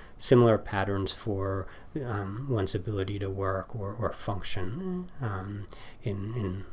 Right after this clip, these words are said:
daily life activities. So it's, um, it's, you know, it's sobering to look at these, um, the, the extent to which these disparities still exist.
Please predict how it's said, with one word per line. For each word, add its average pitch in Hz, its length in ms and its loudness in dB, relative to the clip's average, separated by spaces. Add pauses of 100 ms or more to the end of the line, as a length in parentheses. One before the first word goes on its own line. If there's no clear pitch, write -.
(300)
daily 101 340 -2
life 92 320 -4
activities. 95 720 -2
So 92 360 0 (460)
it's, - 280 2
um, 98 520 0 (100)
it's, - 320 -2
you 127 180 4
know, 92 80 -2
it's - 140 -6
sobering 98 480 0
to - 120 -8
look 98 260 -6
at - 140 -8
these, - 440 -6 (160)
um, 107 500 -4
the, 104 140 0
the 101 140 -4
extent 101 340 0
to - 100 -6
which 98 200 -2
these 92 180 -6
disparities 95 540 -2
still 101 300 0
exist. 92 540 -8